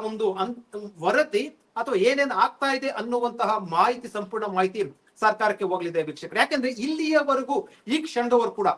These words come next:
ಎಫ್ ಎಸ್ ಎಲ್ ವರದಿ ಬಂದಿಲ್ಲ, ಹಾಗಾಗಿ ಏನ್ ಆಗ್ತಾ ಇದೆ ಅನ್ನೋದು ಕೂಡ ಗೊತ್ತಾಗಿಲ್ಲ. ಈಗ ತನಿಖೆ ನಡೀತಾ ಇರುವಂತದ್ದು, ಪ್ರಚೋ-, ಏನು ಪ್ರಚೋದನೆ, ಮತ್ತೊಂದ್ ಕಡೆ ಪಿತೂರಿ, ಷಡ್ಯಂತ್ರ, ಇವೆಲ್ಲವೂ ಕೂಡ ಇದೆಯಲ್ಲ, ಅದಕ್ಕೆ ಸಂಬಂಧಪಟ್ಟಂತೆ ಕೂಡ ತನಿಖೆ ನಡೀತಾ ಇರುವಂತದ್ದು. ಈ ಹಿನ್ನೆಲೆಯಲ್ಲಿ ಇವೆಲ್ಲವೂ ಕೂಡ ಸರ್ಕಾರಕ್ಕೆ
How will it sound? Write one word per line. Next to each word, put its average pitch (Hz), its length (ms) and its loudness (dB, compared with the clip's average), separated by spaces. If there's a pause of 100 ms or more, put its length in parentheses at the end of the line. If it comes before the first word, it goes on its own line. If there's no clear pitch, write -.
(160)
ಎಫ್ 175 120 -4
ಎಸ್ 233 140 -2
ಎಲ್ 233 100 2
ವರದಿ 190 280 2
ಬಂದಿಲ್ಲ, 165 380 -2
ಹಾಗಾಗಿ 240 460 2
ಏನ್ 233 140 4
ಆಗ್ತಾ 208 240 0
ಇದೆ 190 120 0
ಅನ್ನೋದು 180 180 -6
ಕೂಡ 180 120 -4
ಗೊತ್ತಾಗಿಲ್ಲ. 156 640 -2 (140)
ಈಗ 240 100 0
ತನಿಖೆ 254 420 -2
ನಡೀತಾ 190 280 -2
ಇರುವಂತದ್ದು, 160 380 -4
ಪ್ರಚೋ-, 226 680 -6
ಏನು 240 100 -2
ಪ್ರಚೋದನೆ, 233 560 -2
ಮತ್ತೊಂದ್ 220 300 -6
ಕಡೆ 226 120 -2
ಪಿತೂರಿ, 226 500 -2
ಷಡ್ಯಂತ್ರ, 214 460 -4
ಇವೆಲ್ಲವೂ 233 380 0
ಕೂಡ 214 140 -4
ಇದೆಯಲ್ಲ, 180 220 -2
ಅದಕ್ಕೆ 247 320 -2
ಸಂಬಂಧಪಟ್ಟಂತೆ 247 680 -6
ಕೂಡ 285 160 -2 (420)
ತನಿಖೆ 247 300 2
ನಡೀತಾ 190 240 -2
ಇರುವಂತದ್ದು. 139 400 -8 (200)
ಈ 285 220 -2
ಹಿನ್ನೆಲೆಯಲ್ಲಿ 196 480 0
ಇವೆಲ್ಲವೂ 262 540 0
ಕೂಡ 233 160 -4
ಸರ್ಕಾರಕ್ಕೆ 202 640 -2